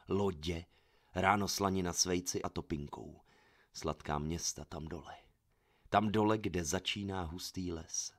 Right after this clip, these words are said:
Ty úchvatné červenohnědé velikány, vdechuju tu příjemnou vůni, svěží zeleň severozápadu a jehličí modrých sosen.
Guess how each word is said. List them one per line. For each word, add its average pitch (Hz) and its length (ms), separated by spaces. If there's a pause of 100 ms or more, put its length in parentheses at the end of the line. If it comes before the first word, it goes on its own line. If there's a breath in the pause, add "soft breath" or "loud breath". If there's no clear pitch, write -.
(100)
Ty - 140
úchvatné 92 580
červenohnědé 87 800
velikány, 82 600
vdechuju 85 440
tu 90 120
příjemnou 87 540
vůni, 90 420 (300 loud breath)
svěží 95 520
zeleň 95 340
severozápadu 87 1000
a - 40
jehličí 95 580
modrých 92 380
sosen. 87 520